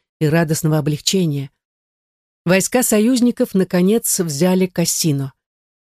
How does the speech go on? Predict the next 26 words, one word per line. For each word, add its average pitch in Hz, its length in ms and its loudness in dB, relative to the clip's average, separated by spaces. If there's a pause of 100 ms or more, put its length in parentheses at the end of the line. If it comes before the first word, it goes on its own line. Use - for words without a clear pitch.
(260)
Линия 160 340 2
Густава 143 400 -4
была 143 220 0
прорвана, 175 600 0 (380)
и 160 60 2
они 165 160 4
устремились 175 600 0
к - 80 -8
линии 170 440 2
Адольфа 170 420 0
Гитлера. 143 540 -6 (840)
Карла 190 400 2
откупорила 160 600 0
две 151 160 0
бутылки 151 440 0
лучшего 151 480 0
красного 147 440 -2
вина 160 380 0 (600)
и 202 100 4
налила 180 400 2
всем 165 280 -2
по 147 140 -4
полному 175 460 0
бокалу. 139 500 -6 (880)
«За 190 200 2
будущее!» — 185 720 0